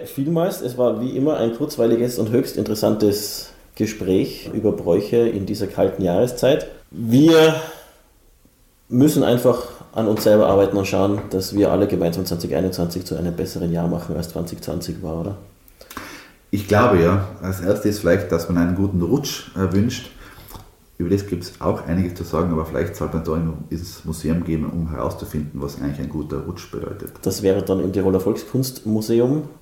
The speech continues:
Speaker 1: ein eigener Rundgang.
Speaker 2: Das pralle Jahr,
Speaker 1: Das pralle Jahr.
Speaker 2: weil dort wird man auch die Antwort finden.
Speaker 1: Hier, äh, in dieser Podcast-Reihe werde ich die nächste Folge den Kolleginnen von der Kulturvermittlung überlassen.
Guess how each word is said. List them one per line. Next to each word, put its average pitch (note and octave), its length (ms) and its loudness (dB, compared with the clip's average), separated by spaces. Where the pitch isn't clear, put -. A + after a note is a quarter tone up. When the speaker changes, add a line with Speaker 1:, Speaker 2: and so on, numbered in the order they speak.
Speaker 1:
ein G2 140 -2
eigener G#2 320 2
Rundgang. B2 680 0
Speaker 2:
Das - 140 -8
pralle E2+ 360 0
Jahr, D2+ 260 0
Speaker 1:
Das G2+ 100 -2
pralle E2+ 260 -2
Jahr. F2+ 240 -4
Speaker 2:
weil D2+ 180 -2
dort E2 280 -2
wird E2+ 120 -2
man D#2+ 120 -2
auch D2+ 160 -4
die - 100 -14
Antwort D2 480 -8
finden. - 420 -10
Speaker 1:
Hier, F3 440 4
äh, B2 380 4
in B2 280 2
dieser C3+ 180 2
Podcast-Reihe A2 1040 4
werde A#2 240 2
ich A#2+ 220 -6
die A#2+ 100 -6
nächste A#2 480 2
Folge B2 680 6
den A2+ 200 2
Kolleginnen A2+ 760 2
von A2 200 2
der G#2 80 6
Kulturvermittlung A2 1000 4
überlassen. F#2+ 560 2